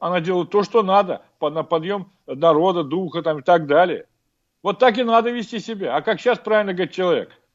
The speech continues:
Вообще же, извините меня, м-, ру-, нельзя известное слово на букву «П», один на одном, на одном. Извините меня за откровенность, блин. Кривляется, висит на этих сценах, там, кстати, да? Какие-то, ну, вообще бред полный, блин.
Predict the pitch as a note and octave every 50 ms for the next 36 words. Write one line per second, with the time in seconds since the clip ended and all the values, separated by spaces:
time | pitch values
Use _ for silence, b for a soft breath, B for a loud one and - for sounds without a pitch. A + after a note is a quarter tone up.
0 | _ _ _ _ _ _ _ _ _ _ F2+ G#2+ E3 A3 A#3 - - - - G#3
1 | A#3+ A#3 G#3+ F#3 D#3 C#3+ D3 C3+ - _ _ _ _ _ _ - C#3+ D#3+ D3 F#3+
2 | A#3 A#3 F3+ G3 G3+ F#3 D#3+ C#3 C#3 C#3 D3 E3+ F#3+ - F3 E3+ F3 F#3+ G3 F#3+
3 | F3+ F3 F#3 F#3+ E3 G3+ A#3 A3+ G#3 F#3+ D#3 D#3 F#3 D#3 - F3 D#3+ C3+ F3 F3+
4 | E3 D#3 D#3+ D#3+ D3 D#3+ F3 - - F3 C3+ - C#3 C3 A2+ C3 C#3 D#3 D3+ D3
5 | C#3 C#3+ A3 A#3+ A3+ A3 G3+ G3 G3 F3+ E3+ F3+ F3 E3+ C#3 A2 F#2+ A2+ B2 C#3+
6 | D3 D3 C#3 B2+ F#2+ E2 _ _ _ _ _ _ _ _ _ - A#2 A#2 C3+ F3
7 | C#3+ - - C#3 G#2+ F#2 B2 C3+ - - A2+ A#2+ D3 D#3 D#3+ C#3+ A2 F#2 F2 D#2
8 | - D2+ D2 - _ _ _ _ _ _ _ - - D3 F#3 G3 G3+ A3 A3+ G#3
9 | F3 G3 F#3 - G#3 G3+ F3+ G3 G3 - F3+ D#3 - - - - F3 F3 D#3+ -
10 | - - - D2+ D2+ - - - - - C3 D3 D3 b b b b b b b
11 | - C3 C3 - G#3+ F3+ - F#3+ C3 G2 - - F2+ F2+ B2+ E3 E3+ E3 F3 A#2
12 | - - _ _ - F#2 E2 A#2 B2 D3 E3 D#3 A#2 F#2 - _ _ - C3+ C3
13 | A2+ F#2+ E2+ D#2 D2 D2 D2+ -